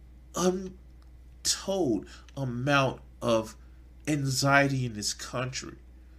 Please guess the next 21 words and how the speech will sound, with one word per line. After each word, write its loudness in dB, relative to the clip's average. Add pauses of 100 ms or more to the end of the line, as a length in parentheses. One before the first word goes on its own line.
(360)
over 0
the -2
scary 2
brown 0
and -8
black -6
people. -16 (760)
We 0
didn't -2
win 0
this. -10 (1700)
This 2
was 0
a -2
case -2
of -8
friendly -8
fire. -8 (1120)
And 2
until 0
we -4